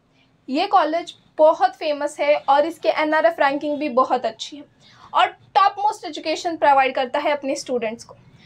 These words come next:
But ये कॉलेज एक अनएडेड कॉलेज है, गवर्नमेंट एडेड के अंडर नहीं आता, तो आप इसकी फ़ीस ज़रूर से इसके वेबसाइट पे चेक कर लीजिए।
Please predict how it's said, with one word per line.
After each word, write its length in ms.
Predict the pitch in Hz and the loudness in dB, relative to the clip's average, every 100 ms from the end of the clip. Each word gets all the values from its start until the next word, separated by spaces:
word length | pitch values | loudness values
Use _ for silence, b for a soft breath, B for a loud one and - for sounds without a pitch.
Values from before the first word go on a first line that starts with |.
| b b b _ _ - | b b b _ _ -4
But 360 | 247 226 - | 0 0 -4
ये 160 | 277 330 | -6 0
कॉलेज 380 | 330 302 311 - | 2 0 -6 -8
एक 180 | 349 | -10
अनएडेड 680 | - - 311 359 392 381 359 | -10 -2 0 2 0 -4 0
कॉलेज 360 | 320 240 247 240 | 2 2 0 -2
है, 80 | 285 | -4
गवर्नमेंट 460 | 240 262 294 330 320 | 0 2 2 0 -2
एडेड 300 | 277 262 269 | -4 -4 0
के 60 | |
अंडर 240 | 285 277 285 | 0 0 -2
नहीं 260 | 254 302 | -2 0
आता, 260 | 269 233 247 | 0 2 0
तो 120 | 254 | 2
आप 200 | 320 320 | 2 0
इसकी 220 | 320 339 | -6 -10
फ़ीस 280 | 330 320 320 | -8 -6 -2
ज़रूर 260 | 285 277 302 | 0 2 0
से 140 | 320 | -2
इसके 200 | 294 - | -4 -2
वेबसाइट 440 | 285 190 - 247 247 | -2 -2 -2 -2 0
पे 60 | |
चेक 260 | - - - | -2 -2 -2
कर 160 | 220 | -2
लीजिए। 320 | 208 202 - | -4 -14 -16